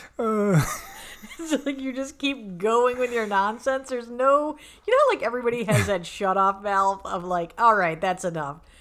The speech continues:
Speaker 1: I
Speaker 2: That's
Speaker 1: did
Speaker 2: where Eddie starts.
Speaker 1: Well, I don't know. I, it can't be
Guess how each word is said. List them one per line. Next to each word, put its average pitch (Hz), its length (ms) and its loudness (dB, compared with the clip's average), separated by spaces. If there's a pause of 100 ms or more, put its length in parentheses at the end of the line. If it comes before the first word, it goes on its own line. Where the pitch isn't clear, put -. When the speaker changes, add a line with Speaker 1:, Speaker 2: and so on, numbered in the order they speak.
(280)
Speaker 1:
I 185 120 4
Speaker 2:
That's 226 180 6
Speaker 1:
did 214 60 0
Speaker 2:
where 208 180 4
Eddie 254 220 -2
starts. - 840 -6
Speaker 1:
Well, 196 380 4 (280)
I 196 200 0
don't 202 280 2
know. 135 100 -2 (340)
I, 254 200 2 (340)
it 294 120 -2
can't 208 220 6
be 175 80 4